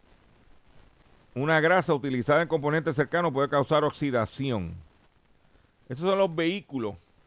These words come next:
que hay en recogido. Yo tengo que comunicarme y moverme porque tenemos en nuestra familia,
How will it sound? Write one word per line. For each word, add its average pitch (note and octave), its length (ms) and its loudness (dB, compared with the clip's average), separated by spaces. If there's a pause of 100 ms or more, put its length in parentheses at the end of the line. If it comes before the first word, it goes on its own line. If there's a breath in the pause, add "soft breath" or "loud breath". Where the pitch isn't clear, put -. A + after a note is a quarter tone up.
(1300)
que A#2 80 0
hay C3+ 160 2
en D3+ 100 -2
recogido. G#2+ 760 -4 (680)
Yo A2 180 -10
tengo C3+ 220 -2
que C3+ 120 0
comunicarme C3 640 -4
y B2+ 40 -4
moverme A#2 540 -2
porque G2 400 -12 (220)
tenemos A2 500 -8 (640)
en G2 140 -10
nuestra G2+ 400 -6
familia, G2+ 640 -6